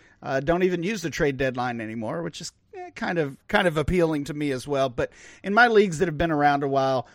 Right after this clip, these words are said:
we still use the trade deadline, and it's week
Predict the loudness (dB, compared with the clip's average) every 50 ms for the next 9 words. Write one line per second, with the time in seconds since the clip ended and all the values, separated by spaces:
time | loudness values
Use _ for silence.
0 | -20 _ _ -12 -6 -4 -4 -4 -4 0 2 2 4 4 2 -2 -2 -4 -4 -2
1 | -2 -2 -2 -2 -2 -4 -4 -4 -4 -4 -6 -6 -8 -10 -10 -6 -4 -4 -4 -4
2 | -4 -4 -2 -2 -4 -4 _ -16 -20